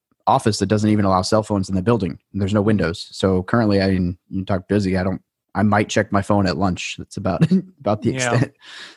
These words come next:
Speaker 2: So other-, otherwise, you're pretty focused on the work that you're doing. Not, not a lot of opportunity for distractions. <laughs>
Speaker 1: Correct. Yeah.
Speaker 2: <laughs> Okay. So when did you first start? You're, you're in the Marines,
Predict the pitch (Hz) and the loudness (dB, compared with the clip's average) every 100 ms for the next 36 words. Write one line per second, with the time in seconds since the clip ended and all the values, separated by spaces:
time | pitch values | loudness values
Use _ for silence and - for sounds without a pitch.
0 | _ _ _ _ _ _ - 160 160 170 | _ _ _ _ _ _ -2 2 2 2
1 | 165 160 147 139 147 151 170 147 147 139 | 2 4 2 2 -2 -2 -2 -2 0 -2
2 | 139 - 143 131 127 131 127 139 131 120 | -2 -2 -2 -2 -2 -2 -2 -6 -8 -4
3 | 123 117 131 156 160 208 170 170 160 156 | -4 -4 -6 -2 -2 0 2 2 2 2
4 | 151 143 151 147 - 147 135 131 - 123 | 2 0 -2 -4 -4 -4 -2 -6 -6 -6
5 | 117 143 120 - 117 104 107 - - - | -4 0 0 -2 -10 -12 -10 -2 0 0
6 | - - - 123 101 - - _ _ 107 | -2 0 2 2 0 -4 -20 _ _ -4
7 | 95 98 - 135 120 _ _ _ - - | -4 -4 -8 -12 -12 _ _ _ -20 -10
8 | - 196 139 - - 202 185 185 151 - | -2 0 -2 -4 -2 2 2 0 -6 -16
9 | - _ _ 190 202 165 196 247 302 302 | -20 _ _ -16 -10 -2 2 2 0 -2
10 | 262 170 143 190 196 190 - 208 180 180 | -2 -4 -4 -2 -2 -4 -8 -4 -2 0
11 | - - - _ - - - 170 160 160 | -2 -4 -18 _ -6 -4 0 2 2 2
12 | 160 160 180 160 - 190 240 226 190 160 | 0 0 0 -4 0 -2 0 0 0 0
13 | 151 151 147 | 0 -2 -4